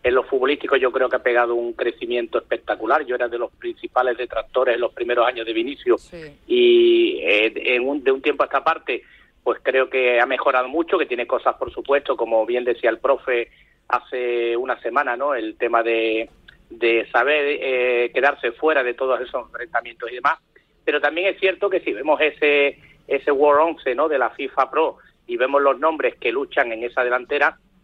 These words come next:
Speaker 1: eh, yo creo que Vinicius está por detrás de todos ellos. Está por detrás de Benzema, está por detrás de Haaland, años luz, está por detrás de Lewandowski, está por detrás de Mbappé, de Leo Messi, aunque no sea el mejor Leo Messi, de Neymar, aunque tampoco sea el mejor Neymar,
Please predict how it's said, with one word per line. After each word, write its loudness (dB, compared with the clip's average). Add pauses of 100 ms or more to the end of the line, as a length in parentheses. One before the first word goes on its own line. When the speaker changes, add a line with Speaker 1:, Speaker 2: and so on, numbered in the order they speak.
(140)
Speaker 1:
eh, -2
yo 2
creo 2
que 2
Vinicius -4
está -2
por -2
detrás 0
de -4
todos -2
ellos. -4
Está -4
por -4
detrás -2
de -4
Benzema, -2
está -8
por -6
detrás -4
de -8
Haaland, -2
años -6
luz, 0 (600)
está -4
por -2
detrás -2
de -2
Lewandowski, 0
está -4
por -4
detrás -4
de -6
Mbappé, -2 (360)
de -4
Leo 2
Messi, 0
aunque -4
no -4
sea -2
el -2
mejor -2
Leo 2
Messi, 0
de 0
Neymar, 2
aunque -8
tampoco -6
sea -2
el -4
mejor -8
Neymar, 0